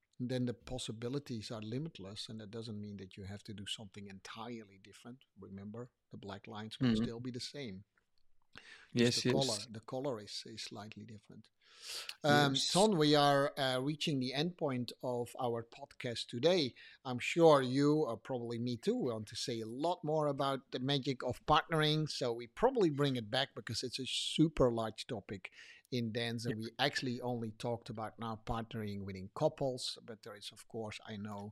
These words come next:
Speaker 2: Audience.
Speaker 1: you, you have with audience, we have also
Speaker 2: Music.
Speaker 1: lar-,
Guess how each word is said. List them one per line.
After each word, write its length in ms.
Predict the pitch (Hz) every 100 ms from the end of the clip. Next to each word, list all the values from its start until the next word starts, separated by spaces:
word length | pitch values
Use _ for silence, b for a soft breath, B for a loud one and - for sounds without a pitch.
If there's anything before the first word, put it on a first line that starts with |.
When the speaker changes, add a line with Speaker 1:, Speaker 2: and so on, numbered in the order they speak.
| -
Speaker 2:
Audience. 800 | - 110 123 143 160 180 - - -
Speaker 1:
you, 400 | 113 110 113 110
you 160 | 107 107
have 220 | 104 98
with 240 | 95 - -
audience, 600 | 143 147 135 127 127 -
we 140 | 117 98
have 340 | 98 101 98
also 100 | -
Speaker 2:
Music. 400 | 135 139 143 180
Speaker 1:
lar-, 140 | 190